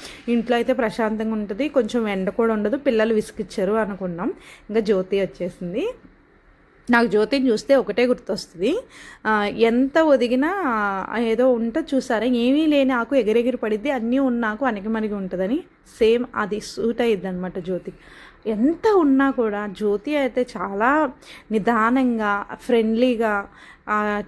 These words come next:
టీజ్ చేసిద్దండి. అంటే ఎలా ఫ్రెండ్లీగా మాట్లాడిద్ది, ఆమ్, వాళ్ళకు ఉంది, వీళ్ళకి లేదు అన్నట్టు ఉండదు. నాకు జ్యోతిని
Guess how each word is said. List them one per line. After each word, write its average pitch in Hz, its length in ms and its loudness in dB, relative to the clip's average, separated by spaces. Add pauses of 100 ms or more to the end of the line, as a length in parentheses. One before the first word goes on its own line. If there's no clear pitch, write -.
టీజ్ 240 300 0
చేసిద్దండి. 202 600 0
అంటే 254 340 -2
ఎలా 220 220 2
ఫ్రెండ్లీగా 254 680 2
మాట్లాడిద్ది, 208 920 -2 (340)
ఆమ్, 208 420 -4
వాళ్ళకు 233 360 2
ఉంది, 220 260 2
వీళ్ళకి 220 260 0
లేదు 208 300 2
అన్నట్టు 220 480 -4
ఉండదు. 196 280 -2
నాకు 247 260 0
జ్యోతిని 247 520 0